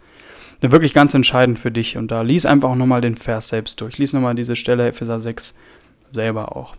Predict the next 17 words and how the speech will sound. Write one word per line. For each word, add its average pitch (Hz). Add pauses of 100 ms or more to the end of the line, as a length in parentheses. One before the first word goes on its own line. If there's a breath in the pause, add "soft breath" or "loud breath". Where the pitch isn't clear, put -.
Ist -
wirklich 127
entscheidend, 123
um 117 (420 loud breath)
zu 120
bestehen. 156
Da 127
wird 123
eigentlich 117
alles, 135
was -
wir 120 (220)
heute 123
gesagt 113
haben, 113
ganz 110
deutlich. -